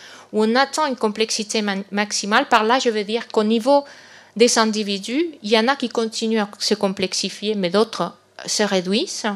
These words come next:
Et c'est pareil au niveau des écosystèmes. C'est-à-dire que même, euh, si on attend, euh, dans, dans un cas maximal, on aurait atteint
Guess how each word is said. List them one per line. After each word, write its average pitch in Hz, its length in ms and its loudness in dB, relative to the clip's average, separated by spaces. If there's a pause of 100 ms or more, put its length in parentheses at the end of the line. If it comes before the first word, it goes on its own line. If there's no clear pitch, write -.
(420)
Et 226 80 4
c'est 240 180 6
pareil 262 400 2
au 254 40 0
niveau 226 280 2
des 220 240 0
écosystèmes. 220 640 -2
C'est-à-dire 220 500 0
que 214 100 -4
même, 226 520 -2 (400)
euh, 202 140 0
si - 200 0
on 226 120 2
attend, 262 420 0 (140)
euh, 196 200 -2 (600)
dans, 185 260 -6
dans 202 280 0 (140)
un 220 140 0
cas 269 220 0
maximal, 220 760 -6
on 202 160 -4
aurait 220 240 -2
atteint 254 420 -2